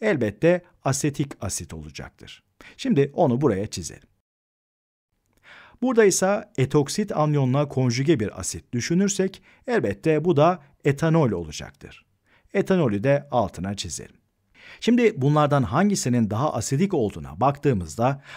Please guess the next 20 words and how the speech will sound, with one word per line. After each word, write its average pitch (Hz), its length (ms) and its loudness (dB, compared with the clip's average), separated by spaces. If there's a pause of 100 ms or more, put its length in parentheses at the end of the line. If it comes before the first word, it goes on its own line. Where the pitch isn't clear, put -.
(120)
asetik 170 400 0
asidin 170 500 2
daha 147 240 0
asidik 156 420 -2
olduğunu 135 400 0
biliyoruz. 113 520 -4 (360)
Yani 131 360 2
proton 143 420 2
vermesi 113 560 -2
daha 147 200 2
olasıdır. - 640 -6 (220)
Çünkü 151 400 2 (200)
konjüge 117 520 0
baz 160 280 2 (220)
daha 120 220 0
kararlıdır. 76 680 -14 (560)
Tabii 135 440 2
rezonansı 120 640 0
ve 147 280 2
elektronların 135 760 0